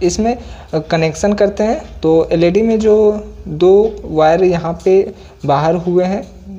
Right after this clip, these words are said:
ये red color की wire और ये black color की wire, ये हमारी positive है और ये हमारी negative है। तो एलईडी की positive को direct battery की positive में connect कर देते हैं इस तरीके से।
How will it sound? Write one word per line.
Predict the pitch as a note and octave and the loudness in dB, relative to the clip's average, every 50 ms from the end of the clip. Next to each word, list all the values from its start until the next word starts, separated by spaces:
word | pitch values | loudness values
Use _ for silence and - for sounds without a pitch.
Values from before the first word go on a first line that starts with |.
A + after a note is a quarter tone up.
| - - - | -14 -8 -4
ये | D#3 D#3 D#3 - - - - - - | -2 -2 -2 -4 -6 -14 -10 -8 -6
red | D#3 D#3+ D#3+ E3+ F3+ F3 | -2 0 2 2 2 0
color | - - F#3 F#3 F#3 | 0 2 2 2 2
की | F#3 - G#3 | 2 0 2
wire | F#3+ F#3+ F#3+ G#3 - - - - | 2 2 2 2 0 -4 -6 -4
और | F3 E3+ F#3+ - - | -2 -2 -2 -2 -2
ये | F3 F3+ G3 B3 D4 - - - - D3 | -2 0 0 -2 -2 -6 -12 -16 -14 -10
black | C#3+ D3+ D#3 E3 E3 E3 | -4 0 0 0 0 0
color | - F3 F3 F3 F3 | 0 0 0 0 0
की | E3+ - F3+ | -2 -2 -2
wire, | F3+ F3+ G3+ G#3+ - - - E3 | -2 -2 -2 -4 -6 -12 -12 -6
ये | D#3+ E3+ G3 | -2 -2 0
हमारी | G3+ F#3+ F#3 F3+ F3 F3+ | 0 0 0 0 0 0
positive | F3 E3+ E3 D#3 D#3 D#3 D#3 F3+ F#3+ F#3+ | 0 0 0 -2 -2 -2 -2 -2 -2 0
है | G#3+ A3 | -2 -4
और | - - - E3 D#3+ | -6 -6 -6 -4 -4
ये | D#3+ E3+ F#3 G3+ | -2 -2 -2 -2
हमारी | G#3 G3 F#3 F3 F#3+ G#3+ | -2 -2 -2 -4 -4 -2
negative | G#3 E3+ D3+ C#3+ C#3+ D#3 C#3+ C3+ C3+ | -2 -2 -2 -4 -4 -4 -4 -4 -4
है। | B2+ C3 - - - - - - - - _ _ | -6 -6 -8 -12 -20 -20 -20 -20 -20 -20 _ _
तो | - D3+ D#3 D#3 D#3 D#3 D#3 D3 D3 - - - - - | 0 2 2 4 4 2 2 0 -2 -4 -8 -14 -6 -2
एलईडी | D#3 D3+ D#3+ E3 E3+ G#3+ A3 | 0 2 2 2 0 -2 -2
की | - A#3 | -4 -6
positive | G#3+ - - E3+ E3 E3+ E3+ E3+ - G#3+ G#3+ | -4 0 0 0 2 2 0 -2 -2 -4 -6
को | G#3 - A3 A#3 C4+ - - - - - - - | -4 -4 -2 -2 -2 -4 -10 -18 -20 -16 -6 -2
direct | D3 C#3+ D3 D#3+ F#3 G3+ - G3 | 0 2 4 4 2 2 0 0
battery | D#3+ E3 D3+ D3+ D3 F#3 G#3 G3+ | 0 2 2 2 0 0 -4 -4
की | - G#3 | -4 -2
positive | G3+ G3 F3 E3+ E3 D#3 D#3+ F#3+ G3+ G3+ | 0 0 2 2 0 0 2 0 0 0
में | G#3 G3+ G3+ | -2 -2 -2
connect | - E3 E3 E3+ E3+ - | -2 -2 -2 -4 -2 -2
कर | F#3+ F#3 | -2 0
देते | F#3 F#3 F#3 F#3 G#3 | 0 0 -2 -2 -6
हैं | G#3+ A3+ | -6 -4
इस | - E3+ E3 - - | -4 -4 -6 -2 -2
तरीके | F3+ E3+ E3+ E3+ - F#3+ | 0 0 0 0 -2 -4
से। | F#3+ - | -4 -6